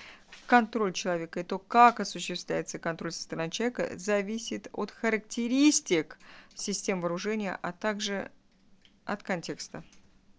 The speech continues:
Ответственность человека по принятию решений в отношении использования силы и систем вооружения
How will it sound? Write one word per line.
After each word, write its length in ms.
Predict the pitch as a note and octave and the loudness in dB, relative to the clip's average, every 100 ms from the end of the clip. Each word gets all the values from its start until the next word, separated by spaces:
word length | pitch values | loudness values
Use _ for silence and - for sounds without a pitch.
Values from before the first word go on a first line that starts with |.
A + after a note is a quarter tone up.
| _ _ _ _ _ - - - - _ _ _ - - - - _ _ - - | _ _ _ _ _ -20 -20 -20 -20 _ _ _ -20 -20 -20 -20 _ _ -12 -6
Ответственность 760 | G3+ A3+ A#3+ A#3 - F3 - | -4 2 2 2 -4 -6 -6
человека 800 | - F#3+ F#3 G3 F#3 - D#3 E3+ - - - | -2 2 2 2 -2 -2 -4 -6 -14 -16 -2
по 100 | A3 | -2
принятию 540 | G#3 G3+ G3 F3+ F#3+ | 0 0 0 0 -2
решений 380 | F3+ - F3 D#3+ | 2 2 2 -4
в 80 | D#3+ | -4
отношении 840 | F#3 F#3+ F#3 F3+ F3 D#3+ D#3 E3 - - - - - - | -2 -2 -2 -2 -2 -4 -8 -10 -12 -20 -20 -20 -18 -12
использования 720 | F#3 - G3+ E3 F3 E3+ F3+ | -10 -2 -2 -2 -4 -4 -4
силы 640 | - - C4+ A#3 E3+ - - - | -4 0 2 2 0 -2 -10 -10
и 280 | F#3+ E3+ - | -6 -4 -6
систем 400 | - F3 F#3+ E3+ | -8 -4 -4 -4
вооружения 760 | E3+ F3+ G#3+ B3 G3 D3+ E3 | -4 -4 -2 0 -2 -4 -8